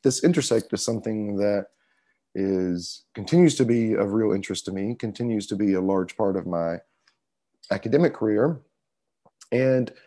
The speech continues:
I wanna share with you, um, a piece that I wrote recently for the Mosbacher Institute, uh, for Trade, Economics, and Public Policy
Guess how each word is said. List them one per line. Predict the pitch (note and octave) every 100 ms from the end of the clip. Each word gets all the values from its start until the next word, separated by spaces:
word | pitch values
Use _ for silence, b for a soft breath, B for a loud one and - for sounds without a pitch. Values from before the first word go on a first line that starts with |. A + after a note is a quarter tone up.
| b
I | C#3+
wanna | F3
share | - - A3
with | F#3+ B2+
you, | B2+ A#2 B2 C3+ -
um, | A2+ A2 A2 G#2+ A2 - _
a | A2+
piece | - D#3+ C#3+ -
that | B2+ A#2+ A#2+ - -
I | B2 A#2 A2+ A2 A2 G#2+ B B B _
wrote | A#2 B2 A2
recently | B2 F#3+ - A#2+ B2 C#3+ F#3+
for | - - B2 A2+ A2+ A2 A2
the | G2+ A2
Mosbacher | A2 A#2+ B2 B2 A#2+ G#2+
Institute, | A#2+ - - C3 E3 - A2+
uh, | A2+ G#2+ G#2+ G#2
for | - G2
Trade, | - B2+ A2+ A2+ -
Economics, | A2 A#2 A2+ A#2 -
and | G#2 G2+
Public | A#2 G2+ -
Policy | A2 G#2 G#2 - F#3+